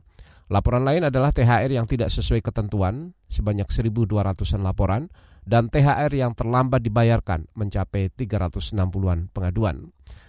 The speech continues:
Kementerian Ketenagakerjaan menerima pengaduan T H R total lebih dari lima ribu enam ratus aduan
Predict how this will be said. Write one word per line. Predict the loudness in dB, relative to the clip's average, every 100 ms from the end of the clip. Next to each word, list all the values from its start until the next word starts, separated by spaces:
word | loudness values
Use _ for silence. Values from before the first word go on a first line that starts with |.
| _ -20 _ -4
Kementerian | -2 2 2 2
Ketenagakerjaan | 0 0 2 2 0 2 2
menerima | 2 0 0 0 0
pengaduan | 0 0 0 0 2
T |
H | 0 2
R | -2 -4 -8
total | -8 -4 0 0
lebih | 2 2
dari | 2 2 0
lima | 2 2 2 2
ribu | 2 0 0 0 -2
enam | -2 -2
ratus | -2 -4 -2 -4 -4 -6 -4
aduan | 0 2 2 0